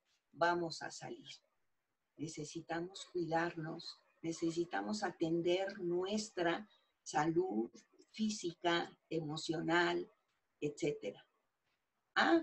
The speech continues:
pero además en el aula tenemos,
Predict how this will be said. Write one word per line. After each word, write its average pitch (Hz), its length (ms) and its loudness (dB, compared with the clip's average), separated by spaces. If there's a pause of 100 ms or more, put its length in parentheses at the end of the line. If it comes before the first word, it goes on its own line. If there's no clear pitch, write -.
pero 143 160 -2
además 170 640 2
en 165 160 0
el 165 140 0
aula 226 460 6 (380)
tenemos, 151 760 0